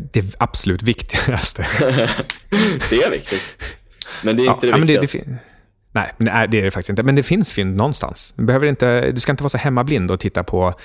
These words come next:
Speaker 1: aktier på Stockholmsbörsen till exempel. Det finns aktier i Indien och Grekland också. Och, och det finns guld och silver och olja och, eh, uran.
Speaker 2: Mm. Och ofta så
Speaker 1: Mm.
Speaker 2: en av de enklaste sätten att tjäna pengar, det är att importera saker.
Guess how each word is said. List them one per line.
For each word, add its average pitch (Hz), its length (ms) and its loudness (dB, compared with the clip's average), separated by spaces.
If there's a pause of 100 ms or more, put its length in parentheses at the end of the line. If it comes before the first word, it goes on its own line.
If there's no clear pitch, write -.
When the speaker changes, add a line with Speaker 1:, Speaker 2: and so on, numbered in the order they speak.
(200)
Speaker 1:
aktier - 640 -2
på 82 320 -4
Stockholmsbörsen 101 760 -2
till - 100 -10
exempel. - 400 -6 (280)
Det - 60 -2
finns 139 140 2
aktier 123 300 2
i 107 240 2
Indien 120 480 2
och 98 60 2
Grekland 113 420 0
också. - 320 -2 (760)
Och, 95 440 4
och 104 160 2
det 101 80 2
finns - 480 -2
guld 107 500 2
och 95 120 2
silver 131 360 0
och 90 100 2
olja 110 380 0 (100)
och, 92 340 -2
eh, 90 160 -2 (920)
uran. - 480 2 (560)
Speaker 2:
Mm. 117 340 -2 (280)
Och 113 160 4
ofta - 280 0
så 143 160 4
Speaker 1:
Mm. - 160 4
Speaker 2:
en 117 100 2
av 113 80 2
de 113 100 2
enklaste 104 480 -2
sätten 104 140 -6
att 101 60 -2
tjäna 95 180 -2
pengar, 95 240 -2
det 101 60 0
är 104 40 2
att 110 60 0
importera 110 500 -2
saker. 101 420 -6